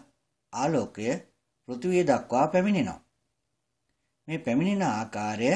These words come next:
මෙන්න මේ විදිහට වේගයෙන් අපිට සටහන් කරන්නට පුළුවන්. මතක තියාගන්න ඕන මේ වේගය එක තත්පරයකදී කිලෝමීටර් ලක්ෂ තුනක වේගයෙන් මේ පැමිණෙන බව.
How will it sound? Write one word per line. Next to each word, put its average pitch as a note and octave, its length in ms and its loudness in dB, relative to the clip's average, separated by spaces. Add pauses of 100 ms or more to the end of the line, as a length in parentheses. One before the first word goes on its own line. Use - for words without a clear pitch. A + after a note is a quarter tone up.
(500)
මෙන්න A#2+ 200 0
මේ C3 280 4
විදිහට E3+ 380 0
වේගයෙන් C3 420 2
අපිට A#2+ 200 -4
සටහන් G#2+ 440 -6
කරන්නට G#3 440 -2
පුළුවන්. G#3 400 0 (640)
මතක C#3 300 -4
තියාගන්න A2+ 540 2
ඕන A#2+ 220 2 (420)
මේ A#2 300 0
වේගය B2 440 2 (1120)
එක - 200 -16
තත්පරයකදී D3+ 960 0 (240)
කිලෝමීටර් G3 760 2
ලක්ෂ D#3+ 400 0
තුනක B2+ 300 0
වේගයෙන් A2 460 0
මේ E3 140 0
පැමිණෙන D#3 460 2
බව. F#3+ 200 0